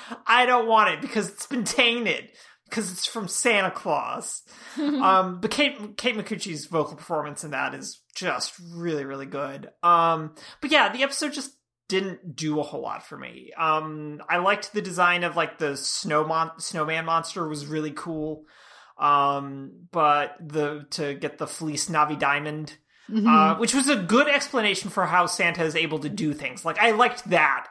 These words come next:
Speaker 1: concept. But the, just the actual narrative arc of the episode never really went anywhere interesting for me. Um, especially, again, given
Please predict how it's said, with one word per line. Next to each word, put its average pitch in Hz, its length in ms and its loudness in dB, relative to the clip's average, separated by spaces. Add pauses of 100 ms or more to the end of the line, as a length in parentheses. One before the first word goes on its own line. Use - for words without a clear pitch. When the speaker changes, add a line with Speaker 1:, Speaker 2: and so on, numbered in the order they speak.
Speaker 1:
concept. 123 720 -6 (480)
But 185 460 4
the, 220 300 0
just 262 320 0
the 240 160 0
actual 190 400 0
narrative 160 420 0
arc 151 220 2
of 143 80 -10
the 143 100 -2
episode 147 320 -2
never 147 280 -2
really 139 520 -6 (260)
went 147 540 -6
anywhere 135 380 -4
interesting - 480 -12
for - 180 -16
me. 135 360 -14
Um, 151 480 0
especially, 214 540 -2
again, 170 360 -2
given 165 360 -2